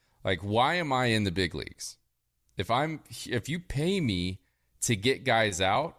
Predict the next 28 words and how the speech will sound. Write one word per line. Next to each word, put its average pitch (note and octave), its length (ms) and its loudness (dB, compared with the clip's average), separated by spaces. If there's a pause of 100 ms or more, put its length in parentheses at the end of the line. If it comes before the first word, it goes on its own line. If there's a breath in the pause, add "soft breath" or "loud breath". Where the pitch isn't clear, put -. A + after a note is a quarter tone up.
that C#3 220 2
includes F3 560 -2
guys A#2+ 340 2
like A2 160 -2
Corey G#2+ 300 -2
Seager C#3+ 340 -4 (2250)
and A2 180 -2
any D#3+ 260 -2
other, C3+ 400 0
you B2 120 -4
know, G2 220 0
stud B2+ 720 0
in G#2+ 140 -2
the G#2 180 0 (100)
opposition's G2+ 580 -2
lineup. A2 440 -4 (340)
That's A#2 80 -12
why E3+ 160 0
I'm C#3 120 0
here. F3+ 280 -2 (800)
Don't C3 320 -2
do D3+ 160 0
that A2+ 300 0
to D#2+ 100 -6
me. - 200 -10 (960)
I'd E3+ 140 0
be D3+ 140 0
livid. G#2+ 580 -2